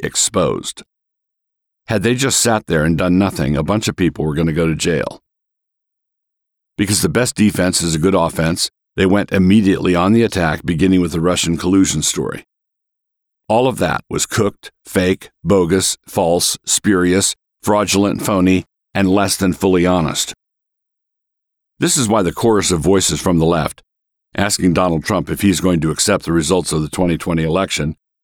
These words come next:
coming from people who down to the present have not accepted the results of the twenty sixteen election,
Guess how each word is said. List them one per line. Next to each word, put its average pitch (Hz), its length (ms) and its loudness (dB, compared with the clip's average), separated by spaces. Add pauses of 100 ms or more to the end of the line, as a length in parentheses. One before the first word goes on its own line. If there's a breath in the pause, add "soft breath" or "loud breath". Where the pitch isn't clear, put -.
(240)
coming 120 280 2
from 95 160 -2
people 104 280 0
who 90 100 2
down 95 300 0
to 85 60 -4
the 76 100 -2
present 87 420 -2
have 85 140 -2
not 98 220 2
accepted 85 420 -4
the 80 80 -6
results 85 380 -2
of 82 100 -6
the 78 80 -8
twenty 90 280 -2
sixteen 127 560 -2
election, 76 500 -6